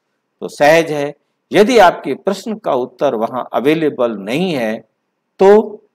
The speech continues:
आप नाइन टू वन थ्री वन ज़ीरो सिक्स नाइन एट सिक्स पर केवल टेलीग्राम करेंगे,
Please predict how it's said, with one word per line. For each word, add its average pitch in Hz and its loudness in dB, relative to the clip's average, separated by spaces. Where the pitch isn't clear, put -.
आप 123 2
नाइन 147 -2
टू 165 -6
वन 160 4
थ्री 170 -4
वन 143 0
ज़ीरो 139 -2
सिक्स 143 -4
नाइन 190 0
एट 160 -4
सिक्स - -12
पर 107 -8
केवल 147 -2
टेलीग्राम 104 -4
करेंगे, 143 -8